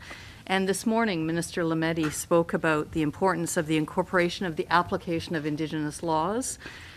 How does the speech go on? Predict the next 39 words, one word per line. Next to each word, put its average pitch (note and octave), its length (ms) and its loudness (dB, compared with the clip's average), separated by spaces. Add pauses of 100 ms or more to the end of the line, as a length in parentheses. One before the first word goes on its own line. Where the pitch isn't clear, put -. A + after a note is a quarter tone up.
(120)
and F#3+ 220 4
traditions D#3+ 580 0
and D#3+ 160 0
the D#3+ 60 2
need E3+ 260 2
to F3+ 120 -6
ensure D#3+ 340 0
that D#3 160 -2
we D#3 120 -2
do F#3+ 200 0
build D3 340 -2
a D#3+ 60 -2
more D#3 240 0
pluralistic D#3 880 0
legal C#3+ 260 -6
system. C#3 580 -6 (760)
As A#3+ 180 8
we C4 60 4
move A#3 180 6
forward G#3 320 2
in E3 80 4
the D#3 100 2
spirit A#3 400 2
of D3+ 120 0
reconciliation, D3+ 960 -2
in D3+ 200 0
light D#3+ 220 2
of E3 100 -2
the E3 60 -8
calls D#3+ 380 -4
to D#3 120 -10
action E3+ 420 -6
that D3+ 120 -6
you've D#3 300 -4
referenced E3+ 400 -4
and D3+ 120 -2
many D3 220 0
others D3+ 300 -4
have, D3 240 -2